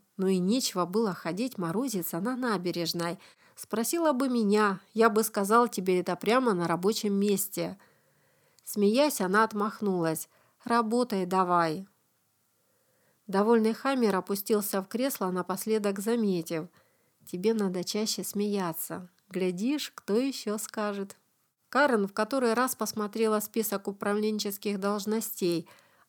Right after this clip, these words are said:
Она неизвестно каким образом попала в список особо доверенных лиц, пытающихся выявить кукушку – источник утекающей информации.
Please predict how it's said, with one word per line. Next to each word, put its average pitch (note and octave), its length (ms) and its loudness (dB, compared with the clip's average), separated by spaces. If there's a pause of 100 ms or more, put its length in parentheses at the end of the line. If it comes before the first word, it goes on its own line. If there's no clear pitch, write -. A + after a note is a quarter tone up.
Она G#3+ 340 2
неизвестно G#3 680 0
каким G#3+ 400 -4
образом G3 560 -2
попала G3 420 0
в G3 60 -6
список - 480 -4
особо G#3+ 360 -2
доверенных G3+ 640 0
лиц, D#4 260 -2 (240)
пытающихся G#3 800 0
выявить A3 500 0
кукушку – G3 800 -4 (340)
источник C4+ 760 -2
утекающей G#3+ 680 -2
информации. G3 920 -2